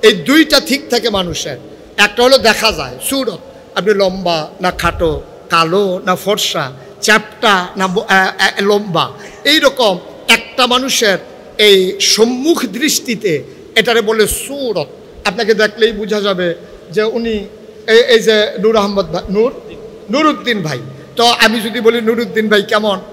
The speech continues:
আপনারা একসাথে বলবেন, "উনি ফর্সা।" যেহেতু উনি ফর্সা, ওনাকে ফর্সা বলতেই হবে। এখন এটা হলো বাহ্যিক দিক।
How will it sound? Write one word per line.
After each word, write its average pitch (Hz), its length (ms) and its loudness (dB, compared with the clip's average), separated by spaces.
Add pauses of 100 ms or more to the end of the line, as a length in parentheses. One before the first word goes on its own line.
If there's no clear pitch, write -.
(160)
আপনারা 196 280 0
একসাথে 214 360 -2
বলবেন, 196 300 -2
"উনি 190 160 -4
ফর্সা।" 160 440 -4 (760)
যেহেতু 240 280 2
উনি 277 140 2
ফর্সা, 247 400 2
ওনাকে 247 260 2
ফর্সা 226 300 0
বলতেই 240 400 0
হবে। 147 280 -2 (460)
এখন 220 220 0
এটা 247 140 2
হলো 262 120 6
বাহ্যিক 220 680 -2
দিক। 175 160 -6